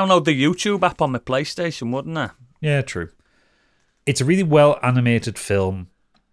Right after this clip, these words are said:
Speaker 2: It's got really good L G B T, um, representation in it. It's a wonderful trans allegory, and I think it might be one of the best things Chloe Grace Moretz has ever done, 'cause she's fucking brilliant as Nimona.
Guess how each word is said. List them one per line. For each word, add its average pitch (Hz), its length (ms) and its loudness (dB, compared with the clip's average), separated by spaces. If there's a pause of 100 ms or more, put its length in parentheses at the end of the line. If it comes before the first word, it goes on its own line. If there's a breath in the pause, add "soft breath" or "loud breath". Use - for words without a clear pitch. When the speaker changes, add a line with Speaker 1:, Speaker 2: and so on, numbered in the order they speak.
Speaker 2:
It's 127 200 2
got 117 280 2
really 143 180 2
good 127 200 0
L 117 180 0
G 104 160 -2
B 107 160 -2
T, 101 540 -2 (160)
um, 92 720 -4 (920)
representation 107 720 0
in 143 100 2
it. 156 200 -2 (720)
It's - 140 -2
a 131 60 4
wonderful 123 500 0
trans 117 360 -2
allegory, 123 520 0 (500 soft breath)
and 120 140 -6
I - 60 -8
think - 280 -4
it 147 80 0
might 151 160 2
be 160 80 0
one 139 140 2
of 139 40 4
the 127 60 4
best 131 260 0
things 131 220 0
Chloe 127 320 2
Grace 127 240 0
Moretz 120 320 -2
has 127 120 -4
ever 127 140 0
done, 135 220 -2
'cause 127 140 -6
she's - 180 -6
fucking - 640 -4
brilliant 123 340 0
as 127 120 -4
Nimona. 135 420 -2